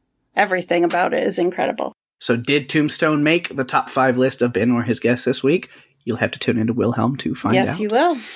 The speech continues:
Speaker 2: <laughs>
Speaker 1: I'm curious.
Speaker 2: And then, of course, talking about things that are coming up on podcasts next week, right here on Run for Your Lives. What do we got coming?
Speaker 1: <laughs>
Speaker 2: I'm excited. <laughs>
Speaker 1: When the next great American serial killer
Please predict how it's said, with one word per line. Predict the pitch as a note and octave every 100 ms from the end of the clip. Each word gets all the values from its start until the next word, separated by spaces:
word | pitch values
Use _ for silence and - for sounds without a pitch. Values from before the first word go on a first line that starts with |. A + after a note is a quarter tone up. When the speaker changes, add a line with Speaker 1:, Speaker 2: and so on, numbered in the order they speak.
| - - -
Speaker 2:
<laughs> | - - - - F3 - G3
Speaker 1:
I'm | F3 F#3+
curious. | F3 G#3 B3+ D4 F#3 F3
Speaker 2:
And | D3
then, | E3+
of | D#3 -
course, | E3+ D3+ -
talking | A#2 A#2
about | A2+ -
things | C#3 C3+
that | C#3
are | C3+ C#3
coming | - F#3+ F#3 F3
up | F#3+ F#3
on | F3 F3 D3+
podcasts | E3 D3+ - D#3 C#3+ A#2
next | A2 C3+ -
week, | G2+ - -
right | D#3 C#3
here | C3 D3+
on | B2
Run | B2 B2+
for | B2+
Your | A#2+
Lives. | A#2+ G2+ A#2+ - _ _ _ _
What | B2
do | B2
we | A2
got | G#2 F#2
coming? | G2 F2 E2 _ _
Speaker 1:
<laughs> | _ _ -
Speaker 2:
I'm | A3 -
excited. | A3+ G#3 C#4+ C#4+ F3+ - _ - _ _
<laughs> | F3+ F3 F#3 - F3 - - _ _ _
Speaker 1:
When | E4 E4+
the |
next | D#4 A3 F#3 -
great | A3+ A3
American | G3 G#3 G#3 G#3 G3+
serial | - A3+ G#3+ G3
killer | G3+ G#3+ G3+ B3+